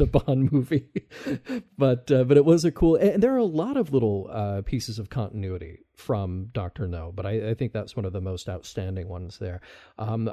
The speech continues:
I, I think that's certainly, uh, a cool moment, a cool thing to have in the movie. Um,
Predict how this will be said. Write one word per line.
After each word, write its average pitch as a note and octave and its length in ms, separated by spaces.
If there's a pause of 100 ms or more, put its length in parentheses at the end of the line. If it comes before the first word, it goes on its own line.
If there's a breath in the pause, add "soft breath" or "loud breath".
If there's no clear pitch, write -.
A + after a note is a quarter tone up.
I, A2 240
I B2+ 140
think B2 240
that's A2+ 260
certainly, G#2+ 680
uh, F#2+ 380
a G2 80
cool A2 300
moment, G#2 440
a G#2 60
cool G2 260
thing G2+ 220
to F#2+ 80
have G2 160
in G2+ 80
the F#2+ 60
movie. G#2 460
Um, G2+ 440